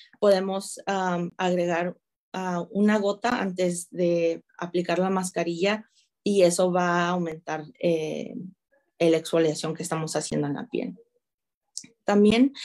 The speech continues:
ah, algo que podemos hacer para aumentar exfoliación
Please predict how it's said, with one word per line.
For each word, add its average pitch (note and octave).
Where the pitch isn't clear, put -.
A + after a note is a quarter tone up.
ah, G3
algo F#3+
que F3+
podemos F3+
hacer F#3
para F3+
aumentar F3
exfoliación F#3